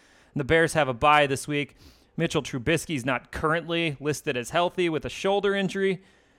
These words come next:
So the Bears have about twelve days to get a quarterback run-, ready. Uh, I think I'm putting my money on Sad Trombonski to be the guy.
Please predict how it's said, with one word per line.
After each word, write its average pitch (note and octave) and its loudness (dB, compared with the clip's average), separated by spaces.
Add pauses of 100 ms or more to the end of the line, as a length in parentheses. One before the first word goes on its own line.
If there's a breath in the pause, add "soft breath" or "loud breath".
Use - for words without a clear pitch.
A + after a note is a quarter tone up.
(160 soft breath)
So - -2
the F3 2
Bears G#3+ 4
have F#3+ 4
about E3+ 2
twelve D#3+ 2
days D3 2
to C#3 -6
get C3 -4
a - -4
quarterback B2 -4
run-, A2 -6 (160)
ready. A#2+ -6 (560)
Uh, A#2+ 0
I B2 -4
think E3+ -4
I'm E3 0
putting D#3 -2
my C3+ 0
money C3+ 0
on B2+ 0
Sad C3 -2
Trombonski B2+ -2
to A#2+ -6
be B2+ -6
the A#2 -8
guy. C3+ 2